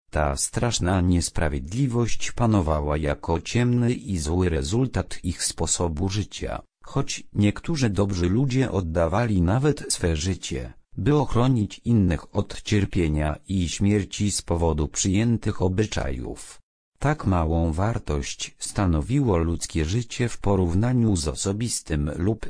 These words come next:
plemiennym honorem, że przypadkowa śmierć spowodowana przez kogoś nie była odróżniana od morderstwa. Obie były pomszczone przez odwetowe zabójstwo. Gardzono rekompensatą dla rodziny zmarłego,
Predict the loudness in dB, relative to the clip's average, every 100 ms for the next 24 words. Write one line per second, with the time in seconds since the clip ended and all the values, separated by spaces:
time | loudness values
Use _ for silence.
0 | 0 2 6 6 6 6 4 4 2 2
1 | 2 2 0 -2 -6 -12 -18 -8 0 2
2 | 2 0 0 0 0 0 2 0 -2 -2
3 | -2 -2 -6 -6 -2 0 2 0 0 0
4 | 2 2 0 -2 -2 0 2 4 4 2
5 | 0 0 2 2 2 2 0 -2 0 0
6 | 0 2 2 2 2 2 2 0 0 0
7 | 0 0 0 -2 -8 -8 -6 -8 -12 _
8 | _ _ 0 2 2 2 2 0 0 0
9 | -2 -2 0 2 2 2 0 0 0 2
10 | 2 2 0 0 0 2 2 2 0 0
11 | 2 0 0 -6 -8 -8 -10 _ _ _
12 | -8 -2 0 2 2 4 4 2 2 2
13 | 4 4 2 2 -2 0 2 2 2 2
14 | 2 2 2 2 2 2 2 2 4 4
15 | 2 0 -4 -8